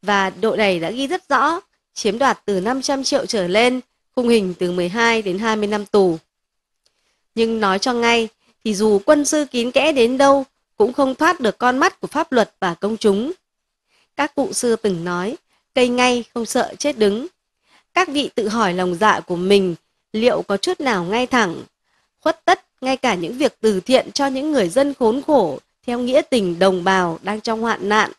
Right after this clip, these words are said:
Hành vi đó chỉ có thể gọi một cách xác đáng nhất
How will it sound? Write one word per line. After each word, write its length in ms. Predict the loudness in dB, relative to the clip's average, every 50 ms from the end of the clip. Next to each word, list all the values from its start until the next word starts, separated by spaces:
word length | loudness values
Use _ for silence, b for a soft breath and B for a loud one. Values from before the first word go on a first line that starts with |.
| _ _ _ _ _ _ _ _ _ _ _ _ _
Hành 260 | _ -2 0 0 0
vi 180 | 0 -2 0 2
đó 300 | 4 4 4 4 4 2 0
chỉ 140 | -4 -4 -2
có 140 | -2 -2
thể 280 | 0 2 2 2 2 2
gọi 280 | 2 2 2 2 2 0
một 180 | -4 -6 -4
cách 180 | -4 -6 -6 -4
xác 260 | -2 -2 -2 -2 0
đáng 280 | 0 0 0 2 2 2
nhất 200 | 2 2 0